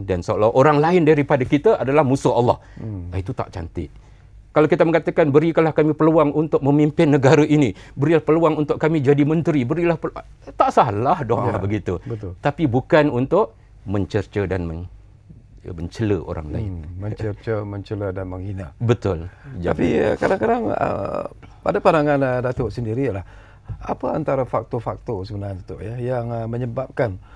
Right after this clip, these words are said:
Speaker 2: eh, sifat, eh, khawarij dan juga, eh, taklifi ini tumbuh dalam diri seseorang insan itu, Datuk? Di mana silapnya?
Speaker 1: Hmm. Kalau kita tengok hadis yang,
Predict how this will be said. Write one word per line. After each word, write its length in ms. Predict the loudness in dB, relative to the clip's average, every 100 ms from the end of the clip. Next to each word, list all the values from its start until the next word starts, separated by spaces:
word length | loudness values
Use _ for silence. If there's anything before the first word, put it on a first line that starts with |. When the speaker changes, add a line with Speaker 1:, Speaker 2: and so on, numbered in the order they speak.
| -20
Speaker 2:
eh, 260 | -10 -8 -6
sifat, 420 | -6 -8 -6 -6
eh, 320 | -8 -8 -6
khawarij 720 | -6 -6 -6 -6 -8 -8 -8 -6
dan 160 | -6
juga, 320 | -6 -4 -6 -8 -20 -18
eh, 220 | -8 -6 -6
taklifi 760 | -6 -10 -8 -8 -8 -8 -6
ini 80 | -6
tumbuh 460 | -8 -6 -6 -6 -10 -10
dalam 400 | -8 -8 -10 -12
diri 440 | -10 -6 -6 -6
seseorang 480 | -10 -12 -12 -12 -12
insan 400 | -14 -14 -14 -16
itu, 200 | -18 -20
Datuk? 180 | -20 -20 -20 -20 -14
Di 80 | -10
mana 180 | -8 -8
silapnya? 520 | -8 -10 -10 -14 -20 -18
Speaker 1:
Hmm. 320 | -12 -12 -12 -16 -20 -20 -20 -20 -20 -10
Kalau 180 | -6
kita 180 | -6 -6
tengok 300 | -6 -4 -6
hadis 320 | -6 -6 -8
yang, 400 | -6 -8 -8 -10